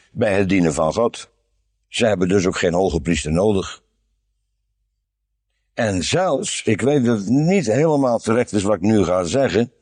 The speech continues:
maar beschouw het dan maar als een, eh, psychologische verklaring mijnerzijds. De gedachte is namelijk dat velen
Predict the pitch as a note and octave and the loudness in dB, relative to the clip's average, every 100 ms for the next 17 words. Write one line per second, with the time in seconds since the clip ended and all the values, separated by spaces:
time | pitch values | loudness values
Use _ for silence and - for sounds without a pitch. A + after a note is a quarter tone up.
0 | _ _ _ _ _ _ G#2+ G#2 G2+ G2+ | _ _ _ _ _ _ -2 0 -2 -4
1 | - B2 A2+ A#2 A2 G#2+ G#2+ G2 G#2+ F#2+ | -2 0 0 0 0 0 0 0 0 2
2 | G2+ G2 G2 F2 - _ _ B2 B2 A#2 | 2 2 2 0 -4 _ _ -2 0 2
3 | A2+ G2+ F#2 F#2+ F2+ F#2+ G2 F2+ F2 F2+ | 2 0 0 -2 -2 0 0 0 0 2
4 | F2+ F2+ F#2+ G2 E3 F#3+ - - - - | 2 0 0 0 0 -2 -8 -16 -18 -4
5 | A#2 C3 C#3 D#3 - C3+ B2 A2+ C3 A#2+ | -2 0 0 -4 -2 0 0 0 0 0
6 | A#2 A2 G#2 - - - A2 A#2 G2+ - | 0 0 -2 -8 -18 -8 -2 -2 -2 -2
7 | F#3+ G3 C#3+ A2+ F#2+ | 0 2 2 2 0